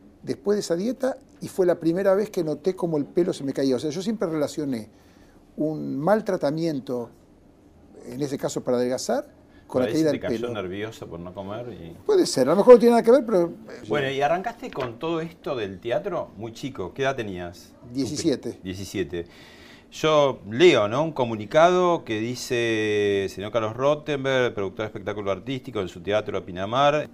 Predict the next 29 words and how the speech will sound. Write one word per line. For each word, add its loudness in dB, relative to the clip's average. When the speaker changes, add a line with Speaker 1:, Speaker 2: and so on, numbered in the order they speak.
Speaker 2:
que, 2
eh, -4
cuenta 0
con -4
la 0
participación -4
de 0
elementos -6
que -2
hacen -6
la 2
apología -6
marxista, -2
que -2
tantas, 2
eh, -6
heridas, -4
dice, -10
costó -8
al -6
país. 2
Ellos -4
son -4
Mercedes -6
Sosa, -6
Luis 0
Brandoni, -2
Mariquena -4
Monti, -4